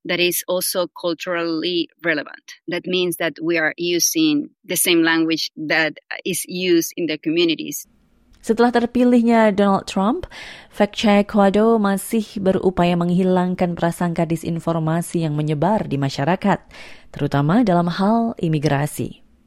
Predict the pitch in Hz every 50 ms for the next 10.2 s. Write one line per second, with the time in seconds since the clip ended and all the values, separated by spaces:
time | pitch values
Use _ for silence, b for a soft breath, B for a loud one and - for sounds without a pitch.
0 | _ _ _ - 226 247 262 262 269 262 247 220 196 185 175 - - - - -
1 | - - 226 226 - - 233 226 202 196 196 190 208 202 - - 185 - - -
2 | 156 - 170 175 214 220 - - - - - - - 180 175 175 170 170 170 170
3 | 165 165 170 170 170 165 - - _ - - - - - - 202 185 180 180 185
4 | 185 202 202 202 202 202 202 196 196 185 - _ _ _ - 185 185 180 185 202
5 | 196 - - 226 208 208 214 226 233 247 240 - - - - _ - 196 190 180
6 | 185 208 254 269 - - 202 175 175 180 175 170 - - 160 160 160 165 175 -
7 | - 175 156 160 165 170 180 175 165 175 175 175 180 175 180 196 180 180 175 196
8 | 180 175 - - 202 185 180 175 170 165 156 139 104 - - - - - - 196
9 | 185 185 175 180 180 - - 165 151 _ - 185 233 254 262 247 226 208 208 202
10 | 202 214 -